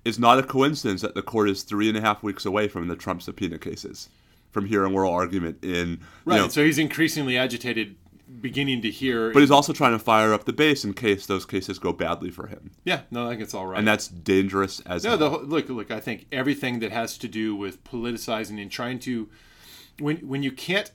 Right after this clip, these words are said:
Speaker 2: fire people, going back to this I prefer acting
Speaker 1: Well, right,
Speaker 2: theme,
Speaker 1: right.
Speaker 2: when you can't fire people when they have life tenure, it's to protect them from political pressure.
Speaker 1: Right.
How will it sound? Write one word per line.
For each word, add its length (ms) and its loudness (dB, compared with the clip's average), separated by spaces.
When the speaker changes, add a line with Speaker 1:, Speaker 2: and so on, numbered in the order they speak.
Speaker 2:
fire 400 -2
people, 300 -6
going 180 -2
back 180 -2
to 80 -4
this 300 -4
I 80 -6
prefer 300 -8
acting 300 4
Speaker 1:
Well, 60 10
right, 200 10
Speaker 2:
theme, 260 -2
Speaker 1:
right. 140 6
Speaker 2:
when 80 0
you 80 0
can't 160 2
fire 240 4
people 280 -4
when 100 -4
they 60 -4
have 180 0
life 120 -2
tenure, 300 -4
it's 220 -6
to 80 -14
protect 340 -6
them 180 -6
from 240 -6
political 340 -6
pressure. 360 -4
Speaker 1:
Right. 180 0